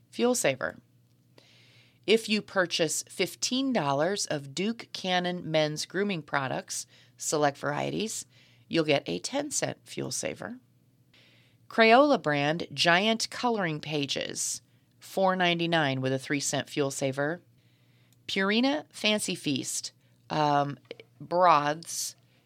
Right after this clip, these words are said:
in a, in a pouch, select varieties. Um, it doesn't say a price, but it does say you'll get a one penny fuel saver. A twenty pound bag of Tidy Cats cat litter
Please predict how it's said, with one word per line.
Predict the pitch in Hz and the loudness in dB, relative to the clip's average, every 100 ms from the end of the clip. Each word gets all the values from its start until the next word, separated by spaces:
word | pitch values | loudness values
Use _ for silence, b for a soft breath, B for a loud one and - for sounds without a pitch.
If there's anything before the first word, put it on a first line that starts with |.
| _ | _
in | 165 | -2
a, | 147 147 - _ | -2 -4 -10 _
in | - | -8
a | 143 | -8
pouch, | - - 165 143 - - - - b b | -8 0 0 0 -2 -6 -6 -8 b b
select | - - 170 165 165 | -8 0 6 6 4
varieties. | 156 156 160 170 170 160 165 - - | 6 8 8 4 2 2 0 -4 -2
Um, | 151 147 147 143 143 143 - b b b | -2 0 0 -2 -6 -10 -16 b b b
it | - 165 | -6 6
doesn't | 185 165 | 6 6
say | - 202 | 4 6
a | 185 | 6
price, | 220 220 262 - | 6 6 4 -2
but | 185 | -6
it | |
does | 175 170 | 0 -2
say | - 180 | 0 0
you'll | 170 165 | 0 -2
get | 170 | -2
a | 165 | -2
one | 156 160 | -2 -4
penny | 165 156 | -6 -8
fuel | 156 156 | -6 -6
saver. | 151 165 156 196 240 _ _ b b b b | -4 -4 -6 -8 -10 _ _ b b b b
A | 185 | -2
twenty | 196 - 247 277 | 0 2 4 4
pound | 285 208 185 185 165 | 2 2 2 2 2
bag | 160 156 165 170 | 4 6 4 2
of | 165 160 _ - | 0 0 _ -10
Tidy | - 196 202 | 2 2 2
Cats | - 156 151 - - - - | -2 0 0 -2 -6 -10 -10
cat | - 180 175 | 4 6 6
litter | 147 139 131 160 196 | 4 2 2 0 -2